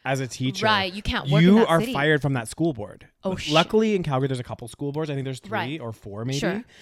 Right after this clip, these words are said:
Speaker 1: but some smaller cities probably only have one.
Speaker 2: Mm.
Speaker 1: And if you get fucking fired from that school board, you ca-, 'cause the way it works is you become part of that, like, network or whatever.
Speaker 2: Right.
Speaker 1: Like, from my understanding,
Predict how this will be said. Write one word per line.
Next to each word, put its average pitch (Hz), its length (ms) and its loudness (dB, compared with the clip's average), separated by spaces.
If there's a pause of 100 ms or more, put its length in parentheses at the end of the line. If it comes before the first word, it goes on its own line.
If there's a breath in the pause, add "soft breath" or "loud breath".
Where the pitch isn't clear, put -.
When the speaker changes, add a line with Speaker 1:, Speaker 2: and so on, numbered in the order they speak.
Speaker 1:
but 135 140 -4
some 185 140 0
smaller 143 360 2
cities 135 300 -2
probably 131 140 -2
only 127 120 0
have 110 140 -4
one. 107 400 -10
Speaker 2:
Mm. 247 420 -4
Speaker 1:
And 151 80 2
if 127 80 2
you 151 100 2
get 233 140 2
fucking 185 300 -2
fired 127 280 -2
from 143 140 -2
that 120 160 -4
school 104 240 -8
board, 160 380 -4 (400 soft breath)
you 170 500 4 (140)
ca-, - 200 -8
'cause 139 260 -4
the 143 180 0
way 151 140 2
it 160 100 -2
works 147 200 -2
is 127 140 -6
you 131 100 -2
become 135 300 -6
part 135 240 0
of 131 100 -2
that, 113 220 -6
like, 113 180 -10
network 117 460 -6
or 117 60 -6
whatever. 117 560 -4
Speaker 2:
Right. 180 240 -6
Speaker 1:
Like, 156 240 0 (500)
from 151 180 -6
my 151 280 0
understanding, 131 840 -4